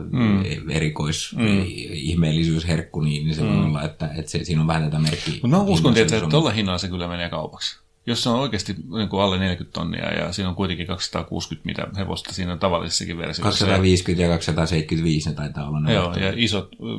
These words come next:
Speaker 1: hyvät ajettavuudet, niin ihan varmasti menee kaupaksi.
Speaker 2: En minä tiedä,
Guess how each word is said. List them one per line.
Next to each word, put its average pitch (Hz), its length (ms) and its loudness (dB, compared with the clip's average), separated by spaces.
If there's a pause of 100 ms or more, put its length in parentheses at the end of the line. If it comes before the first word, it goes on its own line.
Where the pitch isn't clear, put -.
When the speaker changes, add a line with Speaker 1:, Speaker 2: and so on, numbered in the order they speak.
Speaker 1:
hyvät 98 300 0
ajettavuudet, 92 560 -4
niin 95 160 -4
ihan 113 180 -4
varmasti 90 360 -4
menee 90 220 -6
kaupaksi. - 500 -8 (2250)
Speaker 2:
En 214 260 2
minä 196 400 0
tiedä, 123 600 0